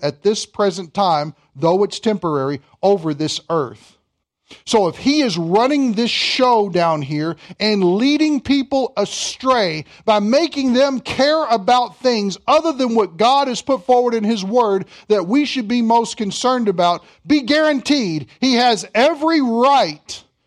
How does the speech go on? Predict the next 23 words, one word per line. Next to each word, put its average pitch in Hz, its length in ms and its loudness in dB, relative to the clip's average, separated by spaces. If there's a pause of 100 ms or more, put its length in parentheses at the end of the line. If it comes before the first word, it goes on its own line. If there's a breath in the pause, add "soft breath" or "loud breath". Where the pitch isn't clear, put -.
(200)
at 247 200 0
this 269 220 0
moment 247 400 2
to 208 100 -2
say, 208 280 0
"Jesus, 170 720 -4 (220)
I 262 140 4
will 240 180 0
give 254 240 -2
you 277 100 2
the 247 100 -4
kingdoms 269 460 -2
of 254 240 0
the 247 60 -4
world 233 580 2 (140)
if," 330 680 0 (760)
what's 151 220 -6
the 151 100 -12
condition? 175 500 -10 (680)
Look 160 80 -12
what 196 100 -4
it 185 40 -6
says. 156 480 -4